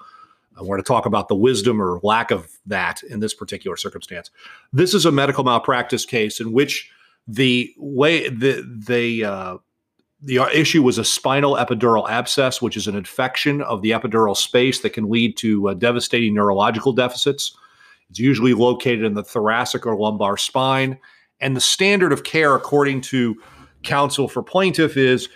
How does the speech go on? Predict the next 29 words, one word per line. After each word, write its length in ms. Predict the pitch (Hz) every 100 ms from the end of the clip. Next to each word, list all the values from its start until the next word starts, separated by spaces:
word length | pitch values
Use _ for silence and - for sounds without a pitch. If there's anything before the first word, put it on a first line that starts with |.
| -
if 160 | 151 139
you 100 | 139
suspect 640 | - 135 - - 160 160
this, 240 | 151 139 139
you 80 |
do 180 | 117 131
an 80 | 123
M 140 | 113
R 220 | 107 101 85
I. 160 | 76
And 100 | -
apparently 460 | - 135 135 135 123
the 120 | 113
M 120 | 123
R 180 | 117 110
I 140 | 101
wasn't 440 | 98 113 110 101 -
done, 400 | 151 151 147 135 - _ _ -
and 340 | 120 113 113 104
the 80 |
plaintiff 580 | - 143 135 135 120 - _ _ _
suffered 640 | - - 131 117 120 110 - _ _ _
the 240 | 110 113 - _ _ _
devastating 640 | 127 117 117 - 120 110 107
neurological 680 | 110 107 101 104 104 107
deficits 560 | 92 117 113 104 110 -
that 160 | 95 95
we 100 | 92
discussed. 500 | 87 - - -